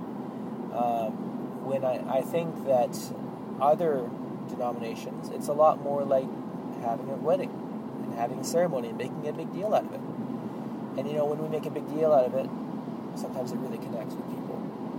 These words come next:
And, you know, sometimes God wants to preach the gospel to our head. I mean, to intellectually know,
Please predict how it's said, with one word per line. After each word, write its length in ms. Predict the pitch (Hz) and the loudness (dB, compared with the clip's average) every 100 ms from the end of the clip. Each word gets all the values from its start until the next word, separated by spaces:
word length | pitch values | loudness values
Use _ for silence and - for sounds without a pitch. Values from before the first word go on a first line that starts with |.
| - - 120 | -6 -6 -4
And, 320 | 117 113 110 - - - - - - - - - - - - - - - - - - - | -2 -2 -2 -4 -4 -4 -4 -4 -4 -4 -4 -4 -4 -4 -4 -4 -4 -4 -4 -4 -4 -4
you 60 | 160 | -2
know, 240 | 156 135 - - - - - - - - - - - | -2 -2 -4 -4 -4 -4 -4 -6 -6 -6 -8 -8 -6
sometimes 320 | - - 220 - | -4 -2 0 6
God 200 | 160 156 | 6 6
wants 160 | 143 | 0
to 60 | - | -4
preach 300 | - 156 - | -4 -4 -4
the 80 | 127 | 2
gospel 340 | 131 127 123 | 4 4 -2
to 160 | - 120 | -4 -2
our 60 | |
head. 280 | 113 123 113 | 0 0 0
I 200 | 120 - 123 | -2 -6 -6
mean, 200 | 123 - | -6 -6
to 140 | - | -6
intellectually 540 | 147 160 147 139 151 135 | -2 6 8 6 2 0
know, 340 | 127 123 | 2 2